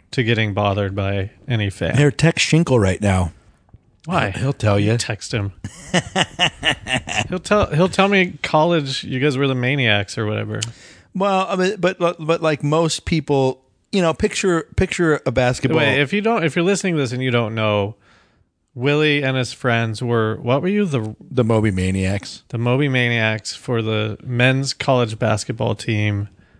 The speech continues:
Speaker 1: And they would dress up in silly outfits and, and wave their arms at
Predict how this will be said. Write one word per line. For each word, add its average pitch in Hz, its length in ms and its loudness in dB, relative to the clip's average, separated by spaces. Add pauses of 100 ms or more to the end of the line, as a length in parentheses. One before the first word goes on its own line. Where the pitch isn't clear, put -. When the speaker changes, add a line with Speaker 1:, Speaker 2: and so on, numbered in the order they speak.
(460)
Speaker 1:
And 120 100 -4
they 123 80 4
would 110 100 -2
dress 123 260 2
up 127 160 0
in 127 120 -2
silly 120 340 0
outfits 104 640 -4
and, 104 380 -4 (320)
and 113 180 0
wave 107 200 2
their 117 180 4
arms 107 280 2
at 113 140 -2